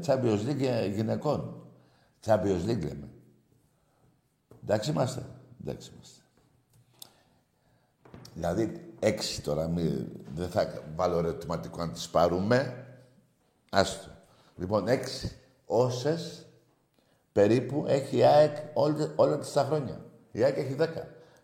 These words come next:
Εμείς σε μια εβδομάδα έχουμε φέρει έξι. Και έχουμε και συνέχεια. Έχουμε και για άλλες. Όπως έχουμε και ένα, και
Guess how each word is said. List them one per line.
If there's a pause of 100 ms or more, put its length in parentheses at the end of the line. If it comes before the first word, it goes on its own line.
(240)
Εμείς
σε
μια
εβδομάδα
έχουμε
φέρει
έξι. (1040)
Και
έχουμε
και
συνέχεια. (920)
Έχουμε
και
για
άλλες. (500)
Όπως
έχουμε
και
ένα, (260)
και